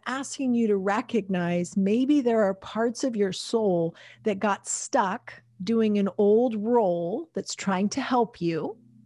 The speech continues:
and to start honoring and thanking that part of you. That for ten, twenty, thirty, forty, fifty, sixty years, that part of you has been le-, allowing anxiety thoughts and feelings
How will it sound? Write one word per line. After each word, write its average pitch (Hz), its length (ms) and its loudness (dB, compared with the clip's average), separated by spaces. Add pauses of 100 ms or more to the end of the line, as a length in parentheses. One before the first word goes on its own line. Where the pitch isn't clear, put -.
(500)
and 240 120 0
to 262 120 -2
start 240 400 0
honoring 240 560 0
and 196 260 -4
thanking 185 460 -4
that 170 220 -6
part 170 280 -6
of - 160 -8
you. - 220 -10 (800)
That - 260 -8
for 208 240 -2 (400)
ten, 214 260 0
twenty, 247 340 -2
thirty, 247 280 0
forty, 247 260 -2
fifty, 262 300 -4
sixty 277 400 -6
years, 233 540 0
that 220 260 -4
part 277 300 -2
of 196 180 0
you 180 220 2
has 175 260 -4
been 190 300 -2 (180)
le-, 202 460 0
allowing 208 500 0
anxiety 226 560 2
thoughts 214 500 2
and 269 180 2
feelings 277 760 -2